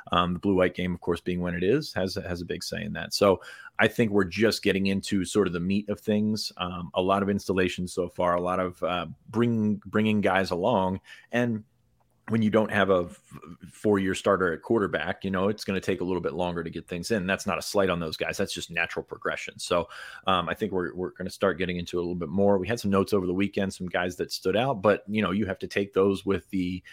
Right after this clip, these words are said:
the added expectation that, hey, they've only <laughs> had two practices at this point. How much can, can guys do? At the same time, you know, check those notes out. Um, but that's kinda where we're at in this schedule.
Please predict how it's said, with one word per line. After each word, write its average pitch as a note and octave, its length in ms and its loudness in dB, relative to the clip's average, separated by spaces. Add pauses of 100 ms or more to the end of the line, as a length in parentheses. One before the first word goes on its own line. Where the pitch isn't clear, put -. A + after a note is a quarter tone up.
(240)
the F#2+ 140 4
added F#2 200 4
expectation F2+ 720 -2
that, F2+ 260 0
hey, D#2+ 300 -4
they've F#2 140 -4
only G2 160 -2
<laughs> - 120 -12
had A#2 140 0
two - 160 -4
practices F2+ 600 -2
at D#2+ 100 -10
this F#2 160 -4
point. F#2 240 0
How G2+ 80 2
much F#2 220 -2
can, F2 160 -8 (260)
can F#2 140 -2
guys E2 260 2
do? F2 220 -2 (460)
At G2+ 120 6
the - 80 -6
same F2+ 200 0
time, F#2 340 2 (100)
you F#2 100 -4
know, F2 80 0
check - 200 -2
those D#2+ 140 -6
notes D#2+ 220 -10
out. - 160 -10 (380)
Um, F2+ 240 2
but E2 120 0
that's G#2+ 180 2
kinda A#2+ 180 2
where F#2 160 2
we're F2+ 100 2
at F2+ 240 0
in F2+ 80 -2
this E2+ 140 -4
schedule. C3 440 0